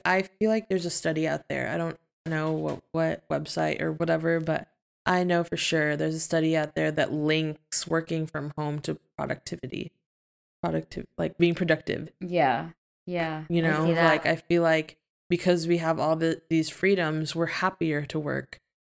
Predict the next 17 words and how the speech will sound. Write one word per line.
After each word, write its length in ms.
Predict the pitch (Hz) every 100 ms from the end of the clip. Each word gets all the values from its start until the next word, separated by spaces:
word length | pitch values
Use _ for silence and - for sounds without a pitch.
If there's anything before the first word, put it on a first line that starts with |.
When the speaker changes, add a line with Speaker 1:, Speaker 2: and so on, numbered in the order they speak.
| _ -
Speaker 1:
We're 100 | 180
Speaker 2:
Mm. 60 | -
Speaker 1:
happier 640 | 190 190 185 175 160 156
to, 180 | 156 170
like, 240 | 160 156 _
do 120 | 165
things 280 | 160 151 151
for 120 | -
the 100 | 160
company 420 | 160 156 147 156 151
when 120 | 156
they 100 | 160
ask 360 | 151 160 -
us 180 | - -
to 100 | -
do 160 | 165 156
something. 520 | - 147 - 143 131